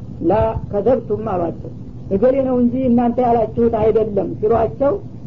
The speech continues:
አዎን አውቀሃል፣ እኛ አንተ ማወቅህን ለመፈተን ያህል ነው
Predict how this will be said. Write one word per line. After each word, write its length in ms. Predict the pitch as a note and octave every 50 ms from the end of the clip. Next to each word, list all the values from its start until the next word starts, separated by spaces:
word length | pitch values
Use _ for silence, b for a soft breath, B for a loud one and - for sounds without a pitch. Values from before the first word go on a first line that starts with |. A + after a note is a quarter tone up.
| - - - - G3
አዎን 380 | A3 A#3 B3 B3+ B3 A#3+ A#3+
አውቀሃል፣ 540 | A#3 A3+ A#3 A3+ A3+ G#3+ G3 F#3+ F#3 E3 - - E3+
እኛ 160 | G3 A3+ A#3+ C4
አንተ 180 | B3 A#3+ A#3+ B3 A#3+
ማወቅህን 520 | A#3+ B3 A#3+ A#3 A3+ - A3 A#3 B3 B3 A#3+
ለመፈተን 640 | A#3 A#3 A#3 A#3+ A#3 - A3+ A3+ - - A#3 A#3 A3+
ያህል 300 | A3+ A3 G3 G3 G#3 G#3 G#3
ነው 160 | G3+ F#3+